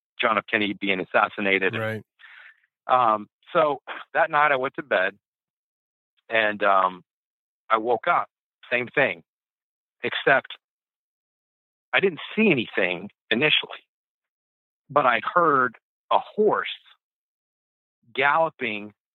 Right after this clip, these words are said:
Speaker 1: towards me, and I'm wide awake. I'm wide awake. I'm not dreaming. I'm wi-, I hear, uh, as if, as if a horse is, is galloping or, or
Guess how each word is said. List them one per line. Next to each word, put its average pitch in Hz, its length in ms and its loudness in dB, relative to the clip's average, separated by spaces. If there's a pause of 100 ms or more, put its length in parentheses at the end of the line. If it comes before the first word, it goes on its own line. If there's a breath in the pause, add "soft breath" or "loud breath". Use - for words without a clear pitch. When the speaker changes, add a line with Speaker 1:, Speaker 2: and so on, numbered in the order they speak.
(180)
Speaker 1:
towards 151 380 2
me, 85 260 -14 (920)
and 135 100 0
I'm 139 100 2
wide 190 220 2
awake. 165 380 0 (560)
I'm 110 80 -10
wide 170 180 2
awake. 127 260 -2
I'm - 80 -6
not 151 200 2
dreaming. 104 380 -2 (140)
I'm 113 80 -12
wi-, 139 240 0
I 117 120 0 (100)
hear, 175 180 2
uh, 143 420 0
as 135 180 2
if, 165 120 4 (680)
as 123 140 4
if 170 180 4
a 131 140 4
horse 180 340 2
is, 139 100 0 (140)
is 123 160 0 (220)
galloping 143 580 2
or, 110 160 2
or 110 240 2